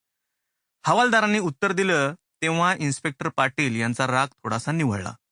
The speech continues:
"सांगा, सांगा, फोन करायला सांगा त्यांना. एकतर आपला तालुका पालकमंत्र्यांचा आहे, त्यात या असल्या बातम्या म्हणजे. अहो, आई आजारी पडली म्हणून आलोय ना इकडं, नीट लक्ष द्या की बीटवर." "हो-, होय, होय, साहेब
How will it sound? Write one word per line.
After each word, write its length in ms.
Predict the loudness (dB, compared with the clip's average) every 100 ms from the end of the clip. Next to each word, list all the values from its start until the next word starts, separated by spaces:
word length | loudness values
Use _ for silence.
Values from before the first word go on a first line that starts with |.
| _ _ _ _ _ _ _ _
"सांगा, 240 | 2 4 4
सांगा, 300 | 4 4 2
फोन 240 | 2 0
करायला 220 | 2 2
सांगा 220 | 2 2 2
त्यांना. 360 | 2 4 2 0 _ _ _ _ _ -16
एकतर 240 | -2 2
आपला 260 | 2 2 2
तालुका 320 | 4 4 2 2
पालकमंत्र्यांचा 760 | 4 2 2 2 2 2 2
आहे, 160 | 2 0 -6 _ _ -2
त्यात 120 | 0 4
या 100 | 2
असल्या 220 | 2 2
बातम्या 360 | 4 4 2
म्हणजे. 400 | 4 4 2 0 -4 _ _ _ _ _ 0
अहो, 120 | 4
आई 160 | 6 6
आजारी 280 | 4 2
पडली 260 | 2 2 2
म्हणून 200 | 4 4
आलोय 180 | 4 4
ना 80 | 2
इकडं, 320 | 2 2 2
नीट 180 | 2 2
लक्ष 220 | 0 2
द्या 100 | 0
की 120 | 2
बीटवर." 400 | 2 4 4 2 0 _ _ _ _ _ _ _ _ _
"हो-, 240 | -14 -10 -2
होय, 140 | 2
होय, 260 | 4 2 -2
साहेब 300 | -2 0